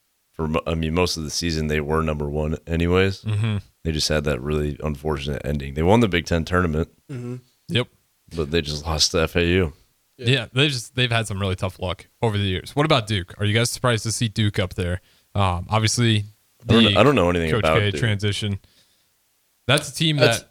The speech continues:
Speaker 2: that's done well with recruiting. They still ca-, obviously the name still carries a lot of weight, so they do have a bunch of players, but, uh, obviously last year, not kind of the same Duke that we're used to seeing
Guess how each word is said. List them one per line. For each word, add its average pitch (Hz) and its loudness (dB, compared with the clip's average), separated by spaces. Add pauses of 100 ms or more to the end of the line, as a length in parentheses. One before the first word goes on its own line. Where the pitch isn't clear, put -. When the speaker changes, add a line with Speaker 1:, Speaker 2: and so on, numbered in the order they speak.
Speaker 2:
that's 117 -2
done 123 -2
well 110 0 (140)
with 107 -2
recruiting. 104 -2 (320)
They 110 0
still 107 -2
ca-, 123 -2
obviously 110 0
the 104 -2
name 101 0
still 107 -6
carries 101 -4
a 101 -4
lot 95 -2
of 95 -4
weight, 92 -2
so - -8
they 104 0
do 120 2
have 117 2
a - -8
bunch 107 -2
of - -20
players, 104 2
but, 101 -2
uh, 98 0
obviously 104 -2
last 98 0
year, 95 -2 (380)
not 110 0
kind 110 -2
of 95 -6
the 98 -4
same 101 -2
Duke 98 -2
that 92 -2
we're 90 -2
used 90 -4
to - -12
seeing - -8